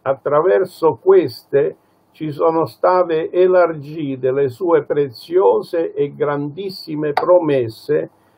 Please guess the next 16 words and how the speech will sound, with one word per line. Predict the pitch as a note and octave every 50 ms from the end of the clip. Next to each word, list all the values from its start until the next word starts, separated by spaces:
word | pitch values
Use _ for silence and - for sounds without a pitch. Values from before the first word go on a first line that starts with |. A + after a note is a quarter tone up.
| _ _ _ _
perché | - D3 D3+ D3 - E3+ E3
per | D#3+ D#3+ C#3+ D3+
mezzo | D#3+ F3 G3+ G#3+ G#3+ G3 F#3 - F#3 F3+
di | F3 D#3 D#3 D#3+ D#3
esse | D#3 D#3 C#3+ - - - - E3 D#3+
voi | D#3+ C#3+ B2+ D3+ E3+ F3+ F#3 F3 E3 C#3
diventaste | C3+ D#3 D#3+ D3+ D#3 D#3 D#3 D3+ D3 - - - F#3 F#3 F3 - - - D#3 D3
partecipi | - - E3+ F#3+ G3 F#3 F#3+ _ D#3+ D3+ C#3+ B2+ A#2 - - C#3 C3 D3 D3 D3 C#3+ - _ _ _ _ _ _
della | A#2 A#2 E3 E3 D#3 D#3+ D3+
natura | D3 D3 D3+ C#3 - - D#3+ D#3+ D#3 D3+ C#3
divina, | C3+ C3+ C3+ C3 B2+ B2 A#2 A2 F#2+ F#2 G2 G#2+ G#2+ A2 - _ _ _ _ _ _ _ _ _ _ _ _ _ _ _
dopo | - A2 D3+ D#3 D3 D#3 D3+ D#3+
essere | E3+ F3+ A#2 - - E3 D#3+ D#3 D3
sfuggiti | B2+ - - - _ - D#3 C#3+ C#3 A#2+ A2+ B2+ D#3 G#3+ A#3 G#3 D#3 C3 A#2 A#2+ B2 A#2
alla | A#2+ C3 B2+ C3 C3 A#2+
corruzione | B2 D3 D3+ C#3 C#3 C3+ A#2+ - - - D#3 E3+ F3+ G3 G3+ G3+ G#3 G3+ F#3+ F#3 F#3